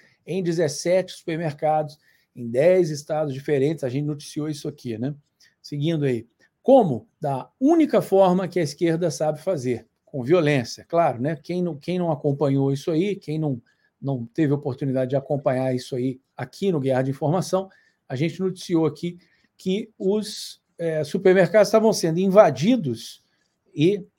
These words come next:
é, <laughs> ele, grande parte da mídia chama de ocupação, né? Não de invasão. É, e eles estavam cobrando um resgate, né? O, o, o supermercado ficava refém dos invasores ali, eles cobravam um resgate,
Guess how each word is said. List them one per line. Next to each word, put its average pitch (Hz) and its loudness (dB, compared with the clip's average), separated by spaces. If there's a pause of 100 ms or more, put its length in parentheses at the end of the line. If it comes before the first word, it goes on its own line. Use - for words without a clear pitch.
(240)
é, 156 4 (120)
<laughs> - -12
ele, 156 4 (460)
grande 170 6
parte 143 6
da 156 2
mídia 170 4
chama 175 0
de 160 -4
ocupação, 151 2
né? 143 -2
Não 131 -4
de 170 0
invasão. 127 0 (500)
É, 120 -10 (500)
e - -2
eles 196 0
estavam 214 8
cobrando 226 6
um 240 4
resgate, 160 4
né? 170 -4 (280)
O, 147 -8
o, - -8
o 139 -4
supermercado 175 0
ficava 156 0
refém 180 0
dos 156 -2
invasores 151 0
ali, 170 -4
eles 202 -2
cobravam 160 -2
um - -4
resgate, 156 -4